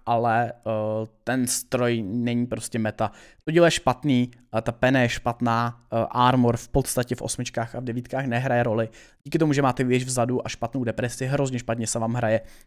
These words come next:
dá se říct, třeba na polovině map. Že S T Gčko já doporučit, eh, rozhodně nemůžu, jsou tady o dost lepší tanky. Nevidím důvod, proč kupovat S T Gčko, když to je třeba prostě Progo nebo R A Cčko v shopu. A poslední stroj, nebo první, eh, záleží, z jaký strany tu aukci berete,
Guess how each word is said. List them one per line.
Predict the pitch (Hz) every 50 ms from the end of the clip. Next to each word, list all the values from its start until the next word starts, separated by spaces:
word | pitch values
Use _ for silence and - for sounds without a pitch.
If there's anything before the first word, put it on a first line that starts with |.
| _ _ _ _ _ _ -
dá | 110
se | - - 123
říct, | 127 120
třeba | 120 - 120 117
na | 117 101
polovině | - - 127 120 117 123 117 117 110
map. | 101 98 - - - - - - _ _ _ -
Že | 139
S | 127 -
T | - 143 139
Gčko | 143 127 - - -
já | 131 127 131 - -
doporučit, | - 127 127 143 135 127 - 131 123 -
eh, | - 120 123 120 123
rozhodně | 139 139 139 143 143 143
nemůžu, | 127 120 131 139 143 135 135 120
jsou | - 143
tady | 127 131 123 123 113 123 127
o | 127 123
dost | 120 117 -
lepší | 117 110 107 - - 117
tanky. | - 107 110 107 - - - - - - - -
Nevidím | - 147 156 151 151 147
důvod, | 139 131 131 127
proč | - - 143 -
kupovat | - 131 127 123 117 -
S | 104 -
T | - 117 117
Gčko, | 117 113 110 - - 117
když | 117 - -
to | - 120
je | 113
třeba | - - - 110 98
prostě | - 113 - -
Progo | 104 - - 90 92 92 - - - -
nebo | - 110 104 101
R | 87 95
A | 85 87 104
Cčko | - - - - - -
v | -
shopu. | - - - - _ _ _ _ _ _ _ _ _ _ _ _ _ _ - 165
A | 180 - - - - -
poslední | - 220 - - - - 214 220
stroj, | 202 - - 202 196 185 180 180 202
nebo | 185 113 117
první, | 113 - 151 156 156 165 160 143 139 151 151 -
eh, | - 127 127 127 127 127 131 131
záleží, | 135 131 135 139 135 135 139 135
z | 135
jaký | 139 127 - 147 131
strany | - - 127 127 123
tu | 135 139 123 - -
aukci | - 131 - - - 123
berete, | 139 147 156 151 - 135